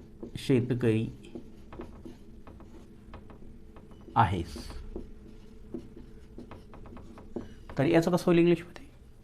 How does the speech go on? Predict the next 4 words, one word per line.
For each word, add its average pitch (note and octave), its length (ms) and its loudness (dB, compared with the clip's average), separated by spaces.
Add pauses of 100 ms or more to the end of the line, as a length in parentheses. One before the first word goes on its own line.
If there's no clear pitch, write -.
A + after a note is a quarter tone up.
(960)
You - 100 6
are C3+ 280 12
a G3+ 100 10 (320)
farmer. A2 460 8